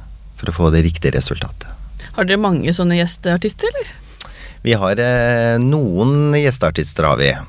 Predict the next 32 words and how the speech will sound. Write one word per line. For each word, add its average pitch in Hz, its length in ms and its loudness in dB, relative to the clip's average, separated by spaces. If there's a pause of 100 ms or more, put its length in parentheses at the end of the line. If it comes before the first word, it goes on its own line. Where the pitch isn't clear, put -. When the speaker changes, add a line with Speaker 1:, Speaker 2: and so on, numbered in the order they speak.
(120)
Speaker 1:
Eh, 90 320 4
vi 98 80 2
har, 95 380 2
eh, 92 500 4 (480)
for 98 200 2
vi 92 680 4 (320)
jobber 101 320 2
jo 92 200 4
litt 98 520 0
sånn 87 720 4
internasjonalt, 87 720 -2
så - 320 -4
da 90 140 2
har 90 100 2
vi 87 80 2
også 87 320 0
noen 87 320 2
gjesteartister - 720 -2
utenfra. 85 560 0 (1040)
Sånn 92 320 4
at 85 160 0
når 92 140 2
vi 90 80 2
da 85 220 6
var 78 180 2 (120)
i 76 240 -2
Marbella 73 640 2
i 69 100 0
september, 117 920 2
så 107 200 0
hadde 82 280 0
vi 82 480 4